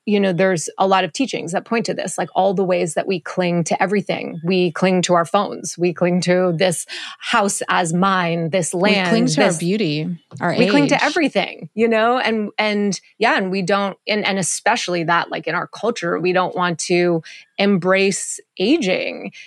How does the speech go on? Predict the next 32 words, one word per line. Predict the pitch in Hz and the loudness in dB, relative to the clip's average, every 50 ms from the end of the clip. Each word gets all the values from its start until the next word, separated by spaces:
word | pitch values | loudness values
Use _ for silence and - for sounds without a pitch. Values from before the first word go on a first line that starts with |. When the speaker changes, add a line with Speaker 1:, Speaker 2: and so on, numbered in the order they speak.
| - - | -10 -4
Speaker 1:
and | 185 175 185 | -2 0 2
we | 190 | 2
don't, | 185 202 208 196 - - | 2 2 2 0 0 -2
you | - 202 208 | -2 0 0
know, | 208 202 220 240 262 | 2 2 2 2 0
and | - - 233 233 | 0 0 -2 -2
so | - 240 214 | 0 0 0
there's | 208 220 214 - | 0 0 0 -2
so | - - 285 277 277 254 | -4 -4 -2 0 0 0
much | 226 220 233 247 - - - - | 0 0 0 0 -2 -4 -8 -4
there | - 202 208 226 240 226 190 | -2 0 2 2 2 2 0
that | 175 180 - | -2 -2 -2
we | 196 190 | -4 -4
just | 180 165 196 190 - - - - - - - | -4 -2 -4 -4 -6 -8 -12 -16 -20 -20 -14
sweep | - - - - 208 226 226 - - | -12 -10 -6 -2 -2 0 0 0 0
under | - 185 208 196 202 196 | 0 0 2 2 0 0
the | 180 180 | 0 0
rug | 170 190 202 202 202 202 196 196 - | 2 2 2 2 2 2 0 -2 -4
and | 185 185 175 | -6 -6 -6
turn | - - 208 202 | -6 -4 -4 -2
away | 190 175 180 202 247 277 | -2 0 0 0 0 0
from. | - - 190 175 170 170 175 175 180 - - - - - - - _ - | -2 -4 -4 -2 -2 -2 -2 -2 -4 -6 -8 -14 -16 -16 -18 -16 _ -2
And | 208 220 226 226 220 185 180 - _ _ _ _ _ _ _ _ _ _ _ _ _ _ _ _ - | 0 2 2 2 2 0 -2 -8 _ _ _ _ _ _ _ _ _ _ _ _ _ _ _ _ -4
the | 175 196 208 | -2 0 0
beauty | 180 165 190 220 269 311 381 339 285 220 - - | 0 0 2 2 4 4 4 2 2 0 0 0
of, | - 202 202 196 175 156 - - _ _ | 0 0 0 -2 -4 -6 -12 -16 _ _
of | - 202 196 170 165 | -2 0 0 -2 -4
journeying | 147 - 196 196 196 220 220 214 | -4 -2 -2 0 0 0 0 -2
with | 202 185 202 - - - | -2 -2 -4 -6 -10 -8
plant | - 208 202 202 208 | -4 -2 -2 -2 0
medicines | 190 180 175 165 - 175 170 156 | -2 -2 -2 -2 -4 -4 -4 -6
f-, | - - | -6 -10